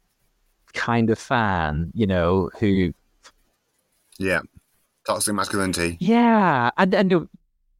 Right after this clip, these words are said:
Speaker 1: Path of Destruction, I totally see the, the first one, the, the first novel in that trilogy. I, I, I get why that's attractive to people who might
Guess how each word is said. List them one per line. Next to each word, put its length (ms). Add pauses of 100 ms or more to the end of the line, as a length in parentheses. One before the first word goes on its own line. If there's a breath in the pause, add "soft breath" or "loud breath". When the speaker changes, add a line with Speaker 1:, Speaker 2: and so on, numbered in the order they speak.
(280)
Speaker 1:
Path 300
of 80
Destruction, 420
I 60
totally 340
see 320
the, 180
the 80
first 220
one, 100 (120)
the, 120
the 120
first 180
novel 160
in 80
that 140
trilogy. 300
I, 200
I, 80 (120)
I 100
get 320
why 240
that's 240
attractive 540
to 100
people 300
who 120
might 260